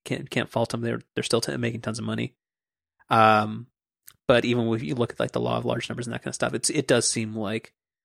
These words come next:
growth of the iPhone kind of eventually has to reach a ceiling for the most part.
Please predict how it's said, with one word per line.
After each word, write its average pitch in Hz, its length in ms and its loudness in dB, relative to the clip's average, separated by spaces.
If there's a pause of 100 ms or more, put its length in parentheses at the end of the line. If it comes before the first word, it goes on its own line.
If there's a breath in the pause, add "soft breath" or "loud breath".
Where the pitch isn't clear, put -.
(400)
growth 107 640 -2 (320)
of 113 240 -2
the 123 80 0
iPhone 117 520 -4 (220)
kind 220 200 0
of 143 80 0
eventually 120 340 0
has 117 200 -4
to - 120 -4
reach 107 260 -6
a - 40 -12
ceiling 107 500 -4 (580)
for - 80 0
the 113 60 -4
most 101 240 -6
part. - 260 -4